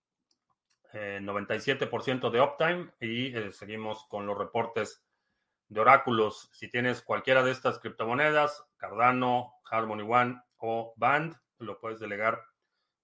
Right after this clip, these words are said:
a nuestros pools. También está el pool de Waves, que la semana pasada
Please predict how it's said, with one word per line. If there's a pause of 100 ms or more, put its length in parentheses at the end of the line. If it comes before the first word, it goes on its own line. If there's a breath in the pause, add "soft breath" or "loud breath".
a
nuestros
pools.
También
está
el
pool
de
Waves,
que (340)
la
semana
pasada